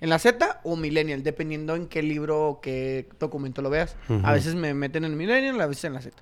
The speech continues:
Speaker 2: ¿Eres del noventa y cinco?
Speaker 1: Soy del noventa y cinco. Entonces, a veces
Speaker 2: Ahí te empujamos ahí al millennial.
Speaker 1: es que
Speaker 2: Ah.
Speaker 1: puedo ser millennial y me crié cierta parte millennial, pero también soy cierta parte generación Z.
Speaker 2: Ok.
Speaker 1: Entonces, todos los millennials, güey, le dicen millennials a
Speaker 2: A
Speaker 1: la
Speaker 2: los
Speaker 1: generación
Speaker 2: Z,
Speaker 1: Z, güey.
Speaker 2: sí,
Speaker 1: No sé
Speaker 2: man.
Speaker 1: muy bien por qué.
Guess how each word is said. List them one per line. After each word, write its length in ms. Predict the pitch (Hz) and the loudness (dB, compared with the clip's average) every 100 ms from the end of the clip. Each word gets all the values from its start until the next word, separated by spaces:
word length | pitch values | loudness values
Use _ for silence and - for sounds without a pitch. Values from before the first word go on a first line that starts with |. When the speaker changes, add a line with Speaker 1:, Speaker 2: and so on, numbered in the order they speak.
| - - - | -20 -12 2
Speaker 2:
¿Eres 200 | 143 156 | 6 8
del 100 | 165 | 8
noventa 240 | 151 131 | 8 6
y 60 | 127 | 4
cinco? 400 | 180 196 208 - | 4 2 0 -4
Speaker 1:
Soy 120 | - | -2
del 60 | 160 | 0
noventa 220 | 170 139 | 0 -2
y 20 | |
cinco. 220 | 127 127 - | -6 -10 -4
Entonces, 200 | 170 185 | 8 10
a 40 | |
veces 360 | 185 190 214 - | 10 6 2 2
Speaker 2:
Ahí 180 | 220 269 | 2 2
te 140 | - | 4
empujamos 500 | 285 285 269 269 285 | 2 4 6 8 8
ahí 100 | 277 | 6
al 100 | 196 | 2
millennial. 380 | 226 196 160 143 | 2 2 2 6
Speaker 1:
es 160 | 247 247 | 6 6
que 80 | |
Speaker 2:
Ah. 100 | 277 | 0
Speaker 1:
puedo 140 | 269 269 | 4 4
ser 160 | 302 285 | 6 2
millennial 540 | 285 302 320 349 320 | 6 6 6 2 0
y 120 | 233 | 2
me 140 | 220 208 | 2 4
crié 460 | 208 214 220 233 226 | 6 10 10 8 4
cierta 380 | - 226 226 220 | 6 6 8 6
parte 240 | 226 226 | 4 4
millennial, 440 | 240 240 277 311 294 | 2 4 4 2 0
pero 240 | - 185 185 | 8 8 10
también 300 | 165 156 160 | 4 2 0
soy 160 | 185 | 0
cierta 420 | 165 175 156 165 165 | 0 0 2 -2 -2
parte 240 | 151 147 | -2 -2
generación 380 | 156 139 131 135 | -4 -4 -4 -2
Z. 220 | 202 - _ - - | -4 -4 _ -18 -2
Speaker 2:
Ok. 160 | 110 - 101 | -2 0 0
Speaker 1:
Entonces, 500 | 196 185 180 202 - - - - - - | 0 2 2 0 -2 -20 -20 -20 -20 -12
todos 220 | 190 262 | -6 0
los 100 | 277 247 | 2 2
millennials, 380 | 233 254 269 208 | 2 0 0 -2
güey, 160 | 196 | -2
le 80 | 180 | -2
dicen 240 | 170 233 | -2 0
millennials 560 | 226 180 196 214 196 - - | 2 2 2 2 -2 -6 0
a 40 | |
Speaker 2:
A 40 | 170 | 4
Speaker 1:
la 60 | |
Speaker 2:
los 60 | 139 | 4
Speaker 1:
generación 440 | 170 160 - 170 175 | 2 2 2 0 2
Speaker 2:
Z, 140 | - 254 | 0 4
Speaker 1:
Z, 80 | 208 | 4
güey. 240 | 160 143 - - - - | 4 -2 -4 -8 -12 -14
Speaker 2:
sí, 140 | - | -4
Speaker 1:
No 100 | 117 | -2
sé 80 | 110 | 0
Speaker 2:
man. 100 | 131 | -2
Speaker 1:
muy 140 | 135 131 | -2 -4
bien 120 | 127 | -4
por 160 | 131 | -6
qué. 80 | 123 | -10